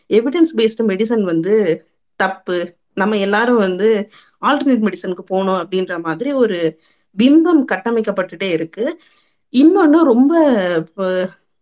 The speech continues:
இப்ப ரீசென்ட் டைம்ல பார்க்க முடியற ரொம்ப முக்கியமான விஷயம் என்னது எனக்கு தோணுச்சுன்னா, இத வந்து உங்களுக்கு நீங்க கஷ்டப்படாம இத செய்யலாம் அப்படின்னு சொல்லி ஒரு டேர்ம்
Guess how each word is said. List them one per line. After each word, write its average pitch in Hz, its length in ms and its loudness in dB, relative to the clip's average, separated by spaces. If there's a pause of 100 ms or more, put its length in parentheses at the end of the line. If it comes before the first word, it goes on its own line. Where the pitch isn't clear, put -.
(120)
இப்ப 247 360 0
ரீசென்ட் 254 500 -2
டைம்ல 254 280 2
பார்க்க 226 320 -4
முடியற 214 400 0
ரொம்ப 202 420 -2
முக்கியமான 226 500 -4
விஷயம் 190 380 -6
என்னது 190 140 -12
எனக்கு 180 360 -8
தோணுச்சுன்னா, 180 440 -6 (760)
இத 269 200 4
வந்து 269 440 4
உங்களுக்கு 196 760 2 (340)
நீங்க 247 380 2
கஷ்டப்படாம 370 680 0
இத 277 140 4
செய்யலாம் 196 560 -2
அப்படின்னு 196 180 -4
சொல்லி 196 220 -4
ஒரு 214 360 -2
டேர்ம் 196 560 -2